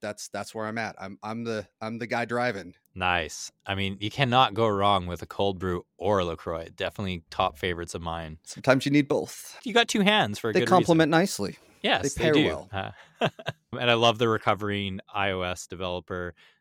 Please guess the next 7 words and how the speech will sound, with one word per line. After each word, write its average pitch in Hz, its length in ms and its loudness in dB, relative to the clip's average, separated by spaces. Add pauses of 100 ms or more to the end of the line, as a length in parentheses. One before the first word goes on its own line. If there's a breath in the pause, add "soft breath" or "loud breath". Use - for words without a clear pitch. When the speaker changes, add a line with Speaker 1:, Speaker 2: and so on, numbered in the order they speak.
(100)
Speaker 2:
especially 101 460 -4
on 95 100 -4
the 95 80 -6
note 87 420 -6
of 87 480 -6
Objective-C. 85 720 -10 (360)
Speaker 1:
Oh, 104 300 -2